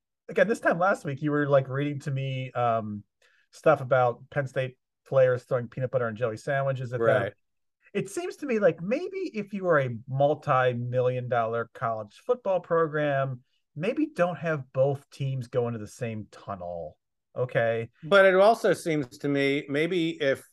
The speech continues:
Speaker 2: uh, you're a, a somewhat of an adult or at least over eighteen years of age, uh, when the whistles blows, the game is over, and, uh, maybe don't assault people when you just got your ass kicked twenty-nine seven.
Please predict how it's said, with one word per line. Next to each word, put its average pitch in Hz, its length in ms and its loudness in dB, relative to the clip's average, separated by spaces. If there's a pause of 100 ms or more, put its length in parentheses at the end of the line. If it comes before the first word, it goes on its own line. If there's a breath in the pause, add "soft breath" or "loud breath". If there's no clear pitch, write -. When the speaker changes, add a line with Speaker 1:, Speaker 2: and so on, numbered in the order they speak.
Speaker 2:
uh, 123 400 2
you're 123 380 0
a, 117 440 0
a 110 80 -4
somewhat 131 480 -4
of 113 220 -4
an 107 100 -4
adult 107 500 -2
or 104 100 -2
at 104 80 -4
least 110 280 -4
over 110 280 -4
eighteen 110 420 -4
years 107 240 -4
of 98 120 -6
age, 110 560 -4 (580)
uh, 120 300 6
when 135 180 0
the 135 100 2
whistles 147 500 0
blows, 123 480 4
the 120 60 -4
game 135 280 0
is 117 120 -4
over, 120 540 -2
and, 113 300 -2
uh, 117 240 -2
maybe 127 320 -2
don't 123 260 -4
assault 120 440 -4
people 101 500 -6
when 107 160 -4
you 104 100 -8
just 98 240 -8
got 107 240 -2
your 101 120 -4
ass 104 200 -4
kicked - 380 -6
twenty-nine 101 440 -6
seven. 90 380 -4